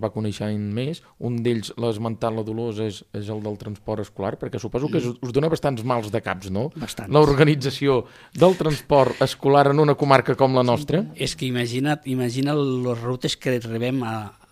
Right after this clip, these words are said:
Speaker 2: a muntar per portar el transport escolar a tota la comarca. Eh, és complicat, perquè us feu una idea, eh, per exemple, eh, a la zona, la ruta Pradell-Torre de Fontaubella, hi van dos vehicles.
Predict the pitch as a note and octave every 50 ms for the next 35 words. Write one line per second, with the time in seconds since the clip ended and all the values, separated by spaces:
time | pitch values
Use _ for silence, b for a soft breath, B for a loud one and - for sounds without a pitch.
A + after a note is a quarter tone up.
0 | _ _ - A#2 A#2+ A#2 A#2 A2+ A2 A#2 A2+ C3 D3+ - _ _ - C3 A2+ A2
1 | A2+ - G3+ F#3+ A#2 - A#2+ A#2+ B2+ B2+ A#2+ A#2 A#2+ A2+ - A2+ A2+ - - -
2 | - A#2 A2 A#2 A#2+ C3 - _ _ _ _ - D3 - - - - A2 G#2+ G#2+
3 | A2+ B2 C3+ - - A2+ A2+ A#2+ A2 - A2 G#2 G2+ G2+ G#2 G2 F#2+ - - -
4 | - - - _ _ _ b b b b b b b b b b - A2 A2 G#2+
5 | G#2+ G#2+ G#2 - - - - - - C3+ A2+ A2 A#2 G#2+ - G2 F#2 - _ _
6 | - _ _ _ - B2 A#2+ B2+ B2+ - - - D3+ D#3 D#3 D3+ D3 C#3 C3+ C3+
7 | C3 C3+ C#3+ D3+ E3+ F3 - - _ _ _ _ - B2+ B2 B2 B2 - - B2+
8 | C3 A#2 C#3+ C#3+ C3 A#2+ - A2 G#2 G2 - B B B B B B B B B
9 | B B _ _ - - B2+ A#2+ A#2+ B2 A#2+ - - - C3 B2+ A#2+ B2+ B2 -
10 | - D#3 D3 C#3+ C#3 C3 A#2+ A2+ A2 A2 A2 - - _ _ - B2 B2 B2+ C3+
11 | C#3+ C#3+ - - G#2+ G#2 - - B2 B2 A#2+ C3+ C3+ B2 G#2+ G#2+ - _ _ _
12 | - - C3 A#2+ A#2 A#2 A2 A2 - B2 A#2 A2+ A#2 A#2 A#2 B2 C3+ B2 G2+ G2
13 | - _ - D3 C3+ C#3 D#3 D#3 D3 B2+ C3 C3+ B2 A#2 A2 G#2 G2 F#2+ - -
14 | E2+ - - - - - -